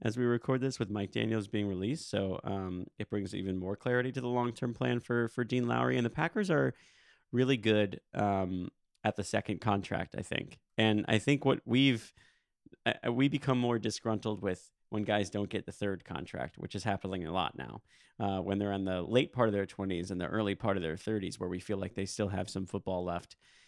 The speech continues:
and the Packers just end up ultimately passing on that.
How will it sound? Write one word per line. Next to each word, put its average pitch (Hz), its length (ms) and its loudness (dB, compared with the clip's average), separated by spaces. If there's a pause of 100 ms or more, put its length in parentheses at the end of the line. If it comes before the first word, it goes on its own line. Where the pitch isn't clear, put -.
(200)
and 92 460 -2 (100)
the 104 80 -4
Packers 95 420 -6
just - 340 -8 (180)
end 98 180 0
up 85 160 -2
ultimately 95 460 -6
passing 98 520 -4
on 78 180 -6
that. 80 200 -4